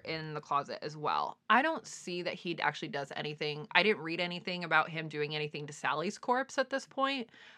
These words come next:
I think she was a victim more for the sake of an alibi or something like that, or, like,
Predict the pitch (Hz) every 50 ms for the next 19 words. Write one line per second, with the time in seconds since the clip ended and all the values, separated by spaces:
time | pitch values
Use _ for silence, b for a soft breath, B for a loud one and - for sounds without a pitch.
0 | b b 170 180 196 190 - - - 180 180 180 170 170 - - - _ _ _
1 | _ _ _ _ _ - 165 165 170 165 156 - 170 165 160 156 156 156 151 -
2 | 160 151 151 - - 156 147 - - - - 147 151 147 143 139 - - - 147
3 | 131 - 131 143 156 165 175 190 196 190 190 196 185 185 - - 208 202 196 202
4 | 202 202 196 196 - 196 190 - - 160 160 160 160 156 151 147 - -